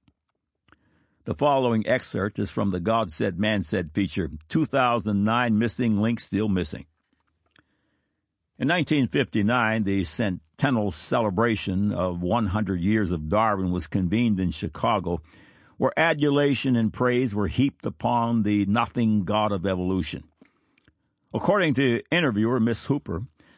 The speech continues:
the peppered moth was becoming evolutionists' number one icon just in time for the big Darwin centennial, end of quote. The keynote speaker at the centennial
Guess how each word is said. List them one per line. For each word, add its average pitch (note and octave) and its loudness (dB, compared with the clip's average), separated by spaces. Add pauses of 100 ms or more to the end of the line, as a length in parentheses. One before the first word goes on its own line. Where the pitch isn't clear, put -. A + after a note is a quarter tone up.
the B2 -2
peppered D3+ 0
moth C3+ 2
was A#2+ -2
becoming B2+ 0
evolutionists' C3+ 0
number E3+ 0
one D#3+ -2
icon A#2+ 0
just - -2
in E3 0
time A#2 0
for A2 0
the G#2 0
big G2+ -4
Darwin C3+ 0
centennial, A2 -2
end F2+ -2
of D#2 -8
quote. C#2+ -8 (1120)
The D#3+ 0
keynote F#3+ 2
speaker F#3 -2
at B2+ 2
the A2+ -4
centennial B2+ -2